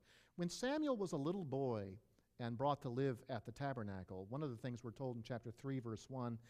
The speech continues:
was that the word from the Lord was rare in those days. Visions were infrequent.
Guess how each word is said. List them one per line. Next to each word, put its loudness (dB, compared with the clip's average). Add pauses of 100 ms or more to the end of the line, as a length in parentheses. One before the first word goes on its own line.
(240)
was -4
that 2
the -2
word 2
from -4
the 2
Lord 2
was -4 (140)
rare 2
in -4
those -8
days. -8
Visions 2
were -4
infrequent. -8